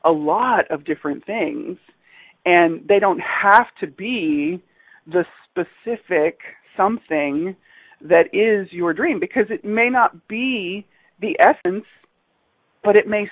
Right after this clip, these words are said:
speak to the essence, or it might point you to the essence, or it may be a way that you're tapping the energetic or the vibrational, uh, frequency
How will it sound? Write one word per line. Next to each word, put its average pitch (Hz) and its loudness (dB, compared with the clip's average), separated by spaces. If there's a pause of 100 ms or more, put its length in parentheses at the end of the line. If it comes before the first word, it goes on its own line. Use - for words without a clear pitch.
speak - -8 (240)
to 143 -4
the 147 -4
essence, 123 -8
or 175 0
it - -2
might 220 0
point 302 -2
you 170 -8 (160)
to 143 -4
the 151 -8
essence, - -8
or 185 0
it 208 -2
may 214 -4
be 226 -6
a 196 0
way 196 0 (360)
that 196 2
you're 190 2 (160)
tapping 196 2 (280)
the 175 0
energetic 170 0 (360)
or 160 -4
the 160 2
vibrational, 156 -2 (400)
uh, 135 -8 (380)
frequency 147 -8